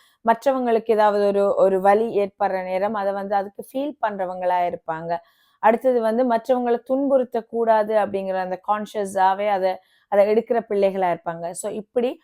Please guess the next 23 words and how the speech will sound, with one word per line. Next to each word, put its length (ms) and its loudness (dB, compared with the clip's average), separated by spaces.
மத்தவங்களோட 880 2
ம-, 280 -2
அ, 280 6
உணர்வுகளுக்கு 840 0
மரியாதை 560 4
செய்யக்கூடிய 600 -2
குழந்தைகள் 640 -2
அல்லது 240 0
மதிப்பளிக்கக்கூடிய 880 -6
குழந்தைகளும் 640 -4
வந்து 320 -12
ஆற்றல் 480 4
கூடின 320 2
குழந்தைகளாக 720 -4
இருக்கிறதுக்கு 400 -6
வாய்ப்புகள் 520 -2
இருக்கும். 420 -4
இந்த 240 6
பிள்ளைகளுக்கான 600 2
அடுத்த 500 2
இயல்பு 360 2
தான் 240 -6
வந்து, 380 -6